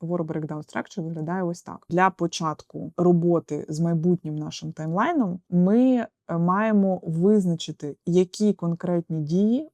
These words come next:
потрібні для виконання кожного робочого пакету, так званого. Тобто ми дефайнимо activities. Так це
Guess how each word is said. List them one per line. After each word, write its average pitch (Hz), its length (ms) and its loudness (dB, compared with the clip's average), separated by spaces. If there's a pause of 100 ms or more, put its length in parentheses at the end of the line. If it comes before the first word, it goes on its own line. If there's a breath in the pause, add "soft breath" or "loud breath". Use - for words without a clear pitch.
потрібні 214 840 2 (260)
для 214 560 0
виконання 196 760 0
кожного 214 920 2 (100)
робочого 180 640 2
пакету, 165 520 -10 (100)
так 160 180 -10
званого. 156 440 -10
Тобто 175 280 -4
ми 214 280 0 (100)
дефайнимо 208 1040 2
activities. - 840 -8 (280)
Так 180 200 -6
це 160 280 -8